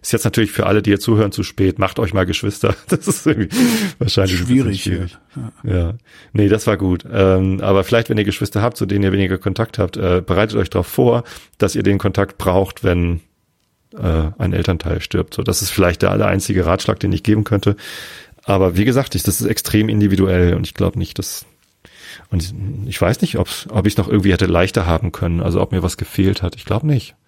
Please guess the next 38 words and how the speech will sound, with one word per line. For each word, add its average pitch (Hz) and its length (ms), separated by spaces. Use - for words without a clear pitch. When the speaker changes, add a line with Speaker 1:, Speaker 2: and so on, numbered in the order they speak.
Speaker 1:
Ich - 60
hab 113 80
mich 117 140
auch 123 80
ganz 107 180
wohl 139 140
damit 87 220
gefühlt, 92 340
das - 160
lange, 92 420
äh, 92 180
lange 107 280
zu - 120
brauchen, 101 260
um 95 100
das 90 100
zu 104 100
verarbeiten. 95 640
Speaker 2:
Ist - 440
das - 380
dann, 131 460
das 139 180
ist 170 120
aber, 147 200
das 139 120
ist - 100
dann 143 140
nicht 135 200
ein, 139 180
ein, 131 180
ein 131 140
Zustand, 151 440
der 135 80
dein 135 160
gesamtes 143 540
Leben 151 240
durchgehend 135 340
bestimmt, 123 640